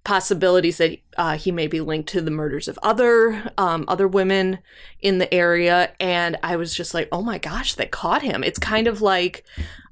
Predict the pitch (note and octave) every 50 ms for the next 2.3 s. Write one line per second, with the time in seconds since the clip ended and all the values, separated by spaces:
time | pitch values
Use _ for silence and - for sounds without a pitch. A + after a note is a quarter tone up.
0 | - - G3 G3 F#3 F3+ F3 D#3+ D#3+ D#3+ D#3 D#3 - - - _ _ _ - G#3
1 | E3 E3+ F3 G3 F#3+ F#3+ F#3+ F#3+ F#3 F#3+ G3 - F#3 E3 D#3+ F#3 F#3 F3+ F3+ F3
2 | F3 F3 E3+ F3 - -